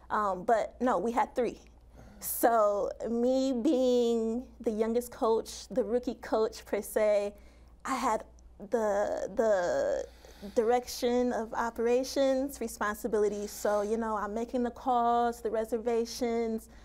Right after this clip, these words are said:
the bus schedules, um, I'm hosting the teams when they come in, handling the officials, um, all the paperwork, all the reconciliation paperwork, um, all the game management day to day,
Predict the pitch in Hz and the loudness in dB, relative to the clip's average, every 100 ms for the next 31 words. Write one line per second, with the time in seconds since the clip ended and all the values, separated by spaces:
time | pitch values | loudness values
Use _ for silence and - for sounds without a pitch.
0 | - - - 262 269 - - 226 214 214 | -10 -4 2 2 2 -2 -2 0 0 -2
1 | 196 185 180 175 190 - - 208 208 202 | -4 -4 -6 -8 -10 -14 -10 -8 -6 -6
2 | 196 190 190 - 262 269 262 233 220 - | -4 -6 -4 0 0 0 -4 -4 -4 -2
3 | 240 233 233 208 202 - 214 208 208 202 | -2 -2 -4 -6 -8 -6 -6 -4 -4 -2
4 | 202 202 208 - - - - - - 247 | -4 -6 -10 -16 -20 -20 -20 -18 -4 0
5 | 247 247 240 226 214 202 - 240 - 233 | 2 2 2 2 2 0 0 0 0 0
6 | 214 214 202 196 190 196 - 208 202 202 | 2 2 2 0 -2 -4 -6 -6 -4 -6
7 | 190 - 220 220 220 269 247 247 214 220 | -6 0 2 2 -2 0 0 0 0 0
8 | 220 214 - - - - - - 208 214 | 2 0 -2 -18 -20 -20 -16 -4 2 2
9 | 208 214 214 208 202 196 180 - 220 220 | 0 -2 -4 -4 -6 -6 -8 -6 -4 -2
10 | 240 - 233 220 214 220 240 226 214 220 | -4 0 0 2 0 0 -2 -4 -4 -2
11 | 202 208 202 202 196 - - 202 196 185 | 0 2 2 0 -2 -6 -8 -6 -4 -4
12 | 185 190 220 220 214 214 226 240 233 214 | -6 -8 -4 0 0 0 -2 -2 -2 -2
13 | 220 233 233 247 240 - 208 220 220 214 | -2 -2 -2 -2 -2 -2 -2 -2 0 0
14 | 220 220 220 226 | 0 2 2 0